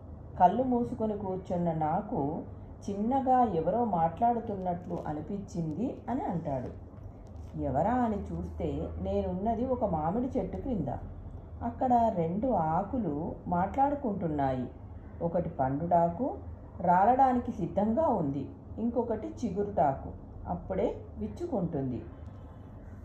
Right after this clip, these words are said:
పండుటాకు అంటుంది, "జీవితం అయిపోతున్నందుకు సంతోషంగా, తృప్తిగా ఉంది." చిగురుటాకు అంటుంది, "నీ జీవితం అంతా పత్రహరిహార్థముతో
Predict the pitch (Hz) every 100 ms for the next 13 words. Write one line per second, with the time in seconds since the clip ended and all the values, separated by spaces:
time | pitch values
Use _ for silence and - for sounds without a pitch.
0 | - 208 196 247 277 262 262 190 170 185
1 | 185 233 285 160 - - 165 190 247 285
2 | 269 - - 170 - 277 285 254 240 220
3 | 208 214 208 156 147 170 170 180 175 190
4 | 240 196 160 - 202 247 277 214 170 170
5 | 269 208 156 - - - - 190 214 220
6 | 240 262 294 311 208 202 190 175 190 254
7 | 180 170 185 160 170 226 330 269 190 190
8 | 190 180 165 - 156 202 220 269 269 -
9 | - 220 190 190 185